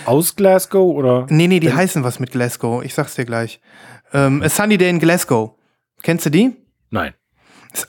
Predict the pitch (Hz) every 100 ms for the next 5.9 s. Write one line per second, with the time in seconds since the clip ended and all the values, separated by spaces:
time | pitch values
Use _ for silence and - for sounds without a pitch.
0 | - - - - 139 143 _ 180 185 156
1 | 143 127 - 131 135 131 123 135 120 117
2 | - - - - 143 - 165 175 165 160
3 | 160 - 185 175 175 156 147 - 170 156
4 | 135 139 127 123 143 139 - 135 - -
5 | 170 160 143 139 156 - 143 180